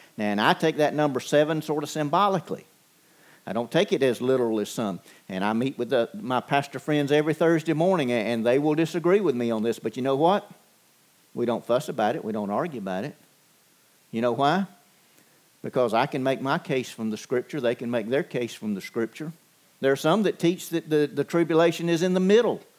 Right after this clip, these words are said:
of the seven-year tribula-, uh, the rapture is in the middle of the seven-year tribulation. I, I, I pray that it's a, a pre-tribulational rapture because it's bad enough now, isn't it?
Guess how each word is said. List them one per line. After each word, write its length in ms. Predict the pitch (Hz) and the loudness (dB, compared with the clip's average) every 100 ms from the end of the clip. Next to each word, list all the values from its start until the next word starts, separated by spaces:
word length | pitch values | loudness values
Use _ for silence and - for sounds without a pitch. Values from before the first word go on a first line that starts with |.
| _ _ _ - | _ _ _ -4
of 120 | 123 | -4
the 80 | 120 | -2
seven-year 460 | - 139 123 131 | 2 2 2 0
tribula-, 560 | - 135 107 104 104 - | 0 -2 0 0 0 0
uh, 60 | 110 | -2
the 120 | 113 | 0
rapture 360 | 131 120 - | 2 0 -2
is 80 | 127 | -4
in 100 | 160 | -2
the 60 | 160 | 2
middle 220 | 208 220 | 2 2
of 80 | 156 | 0
the 80 | 123 | -2
seven-year 420 | 127 113 113 104 | -2 0 -2 -2
tribulation. 720 | 127 107 104 101 87 - 85 - _ _ _ _ _ _ _ _ _ _ _ _ _ _ _ _ _ - | -4 -4 -2 -2 -2 -8 -18 -20 _ _ _ _ _ _ _ _ _ _ _ _ _ _ _ _ _ 2
I, 560 | - 240 143 190 262 - | 6 8 8 6 6 6
I, 160 | 190 | 4
I 20 | 277 | 4
pray 340 | - 233 269 | 4 4 6
that 140 | 220 202 | 8 6
it's 200 | 202 208 | 6 6
a, 140 | 185 | 6
a 120 | 180 175 | 6 4
pre-tribulational 1160 | - 226 233 - 226 202 220 226 220 214 214 | 4 2 2 2 4 6 6 6 4 2 4
rapture 440 | 226 240 - - - - _ _ _ _ _ _ _ _ - | 6 4 0 -8 -12 -16 _ _ _ _ _ _ _ _ -2
because 300 | 170 190 185 | 6 6 6
it's 140 | 220 | 4
bad 280 | 156 185 202 | 6 8 8
enough 300 | 202 247 208 | 8 6 6
now, 320 | 214 254 208 | 4 6 6
isn't 320 | 147 123 98 | 6 4 0
it? 120 | 92 | -10